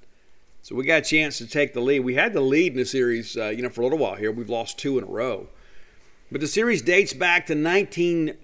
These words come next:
twelve. We played them for the first time in Houston, Texas. We got beat forty-one seven. And then stayed in thirteen and fifteen, put together back-to-back shutouts of the Aggies, a six nothing and seven nothing decision. We lose in Tower, Texas, of all places, in nineteen thirty-seven, fourteen nothing. So we began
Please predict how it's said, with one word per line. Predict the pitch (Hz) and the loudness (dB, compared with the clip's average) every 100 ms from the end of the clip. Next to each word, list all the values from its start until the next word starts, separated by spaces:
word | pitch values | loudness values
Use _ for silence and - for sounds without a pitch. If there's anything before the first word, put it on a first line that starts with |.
| - | -10
twelve. | - 156 117 80 95 | -2 2 2 -2 -4
We | 123 | -6
played | 123 147 165 170 | -2 0 2 2
them | 147 151 | 0 -4
for | 143 | -4
the | 131 | -6
first | - 151 147 - | -2 -2 -2 -2
time | 139 127 120 | -2 -2 -4
in | 123 | -6
Houston, | - 160 156 123 | -8 -8 -8 -8
Texas. | 110 123 95 107 117 | -6 -6 -6 -8 -10
We | 123 | -4
got | 131 | -4
beat | 127 | -4
forty-one | 131 139 127 117 104 | 0 0 2 -2 -4
seven. | 104 80 78 113 - - - - - - - - - - | -6 -6 -12 -14 -20 -20 -20 -20 -20 -20 -20 -20 -16 -4
And | |
then | 160 | -2
stayed | 180 175 170 | 0 4 4
in | 160 | 2
thirteen | - 180 - 175 165 | 0 0 2 2 2
and | 131 | 2
fifteen, | 165 170 - 131 123 | 0 0 0 -2 0
put | 143 | -2
together | 131 143 139 | 0 2 2
back-to-back | 131 143 156 143 143 123 | 2 2 2 0 0 0
shutouts | 165 165 151 127 | 0 2 2 0
of | 139 | 0
the | 131 | 0
Aggies, | 117 113 127 131 | 0 0 -2 -2
a | 120 | -4
six | - 147 160 143 | -2 -4 -4 -2
nothing | 135 131 131 | -2 -2 -4
and | 107 117 | -6 -6
seven | - - 151 151 131 | -2 0 0 -2 -4
nothing | 113 107 101 | -4 -8 -10
decision. | 98 101 98 101 131 - - - - - - - - - | -8 -8 -8 -12 -14 -18 -20 -20 -20 -20 -20 -20 -18 -2
We | 135 | 2
lose | 135 170 196 - | 6 10 10 8
in | 160 139 | 0 0
Tower, | 160 175 165 | 2 2 2
Texas, | - 175 185 - 127 123 | 2 2 2 2 0 0
of | 127 | 0
all | 123 | 0
places, | - 123 113 135 127 | 0 -2 0 -4 -4
in | 139 | -4
nineteen | 143 143 143 | -4 -2 -4
thirty-seven, | 135 127 120 127 117 120 | 0 0 0 -2 -2 -2
fourteen | 123 117 120 117 | -4 -2 -2 -2
nothing. | 120 117 - - | -4 -6 -10 -8
So | 123 | -4
we | 135 | -2
began | 135 151 226 247 214 | 0 4 4 4 0